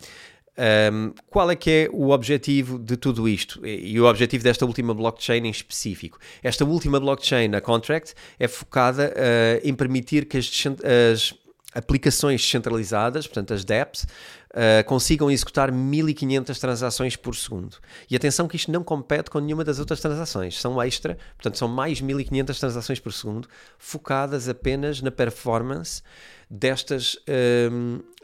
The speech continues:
aplicações descentralizadas. Ehm, as três redes, as três blockchains, são, eh, mantidas em segurança e em funcionamento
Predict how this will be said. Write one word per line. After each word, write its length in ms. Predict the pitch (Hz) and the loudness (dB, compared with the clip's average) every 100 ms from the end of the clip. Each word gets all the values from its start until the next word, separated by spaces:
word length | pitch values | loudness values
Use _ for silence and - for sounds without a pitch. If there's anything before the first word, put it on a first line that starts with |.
| - - | -18 -8
aplicações 560 | 120 127 123 117 135 | -6 -4 -4 -2 -2
descentralizadas. 840 | - 127 120 127 123 101 82 90 - - - 120 - - _ | 0 0 0 0 0 -2 -2 -6 -12 -18 -20 -20 -20 -20 _
Ehm, 520 | 135 117 110 110 107 - _ - - - _ _ _ | 0 4 4 2 -4 -8 _ -20 -20 -20 _ _ _
as 120 | - - | -8 0
três 220 | 196 180 | 2 2
redes, 460 | 139 147 - - - | 2 2 0 -10 -10
as 80 | 113 | -6
três 220 | - 151 | 0 0
blockchains, 720 | 151 147 - 120 98 76 - - | 0 -2 -2 -2 -2 -2 -10 -14
são, 460 | - - 135 143 - _ _ _ _ _ _ _ _ - | -6 2 4 4 -4 _ _ _ _ _ _ _ _ -8
eh, 220 | 110 107 107 | -2 0 2
mantidas 800 | 117 120 - 127 117 113 107 - | 0 -2 -2 -4 -2 0 -2 -4
em 140 | - 113 | -6 -6
segurança 840 | - 120 107 104 98 - 85 - - | -6 -4 -2 -2 -4 -8 -8 -10 -12
e 340 | 92 90 90 101 | -12 -12 -10 -10
em 100 | 92 | -10
funcionamento 800 | - 98 - 95 101 117 151 | -10 -10 -8 -6 -6 -6 -8